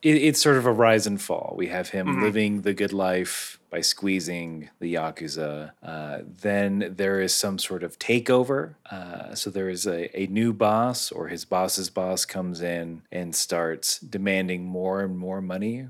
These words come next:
Speaker 1: from Hirakawa. It's kind of, kind of a running gag that they say, "Hey, we're just trying to get the twenty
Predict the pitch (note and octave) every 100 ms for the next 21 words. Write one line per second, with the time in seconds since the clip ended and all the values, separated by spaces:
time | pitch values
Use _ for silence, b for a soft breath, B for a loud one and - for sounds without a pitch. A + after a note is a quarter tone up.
0 | - _ - G#2 F#2+ F2 G2+ G2+ - G#2
1 | A#2 B2+ - F#2+ G#2+ F#2+ F2+ D#2 - G#2+
2 | F#2+ F#2 G#2 F#2+ F2+ F#2 F2+ F2 F2 -
3 | E2 - - _ b b b b b b
4 | b b b - G#2+ G2 G2 F#2+ F2 F3
5 | D#3+ D3 B2+ C#3 A#2+ A#2 A2+ - A#2+ A2+
6 | G#2+ G#2 A2